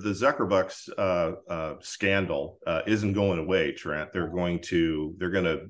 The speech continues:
try to do Zuckerbu-, uh, Zuckerbucks two point oh, and, and we already are seeing some, uh,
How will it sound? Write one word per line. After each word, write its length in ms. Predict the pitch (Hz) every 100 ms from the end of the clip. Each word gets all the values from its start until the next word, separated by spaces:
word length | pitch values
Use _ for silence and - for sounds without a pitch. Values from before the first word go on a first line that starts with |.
| 95
try 220 | - 113 113
to 80 |
do 180 | 92 98
Zuckerbu-, 680 | 87 95 92 82 87 82 -
uh, 40 | 87 80
Zuckerbucks 520 | 80 98 92 90 -
two 140 | - 107
point 320 | 101 92 85
oh, 400 | 90 80 73 - _ - _ _ -
and, 440 | 85 85 82 78
and 240 | 85 85
we 140 | 90 104
already 340 | 123 160 113
are 100 | 87
seeing 640 | - 107 107 95 87 82 - _ _ _ -
some, 340 | - 107 98
uh, 520 | - 90 85 80 76